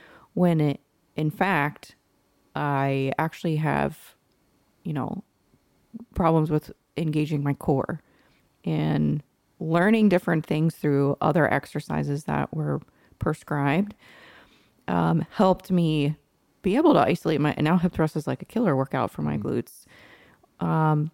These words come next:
Speaker 1: but I had to be willing to be educated on some of those things and read the description and to, and it takes a lot of work. Not, not everyone ha-,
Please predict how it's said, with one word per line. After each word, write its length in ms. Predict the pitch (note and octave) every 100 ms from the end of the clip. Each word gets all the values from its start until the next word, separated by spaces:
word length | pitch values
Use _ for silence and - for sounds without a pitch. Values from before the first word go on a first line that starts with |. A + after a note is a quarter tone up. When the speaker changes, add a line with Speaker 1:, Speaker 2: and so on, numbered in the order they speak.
| _ -
Speaker 1:
but 180 | E3+ E3+
I 40 |
had 240 | F3 E3+ E3+
to 60 |
be 100 | D#3
willing 320 | D3 D3 D3 D3+
to 80 |
be 300 | D3+ F#3+ G3 -
educated 840 | - D3+ D3 - C3 A#2 G2+ D3+ E3 _ _ -
on 380 | D#3+ D#3 D3 D3+
some 200 | - D3
of 100 | C#3+
those 200 | C#3 -
things 360 | - C#3+ D3
and 200 | D#3+ D3
read 220 | D#3+ E3+ D#3+
the 80 |
description 680 | D3+ D3+ - C#3+ - C#3+ C#3
and 260 | C#3 C#3 - - _ _ _ _ _ _
to, 120 | - E3+
and 220 | F#3 G3 -
it 100 | G3
takes 240 | - G3 -
a 40 |
lot 180 | E3+ D3+
of 120 | C#3 C#3+
work. 340 | A#2 C3+ -
Not, 380 | F#3 D#3 D3 -
not 220 | E3 D#3+
everyone 340 | D#3 E3 D#3+ D3+
ha-, 320 | D3+ D3 D3+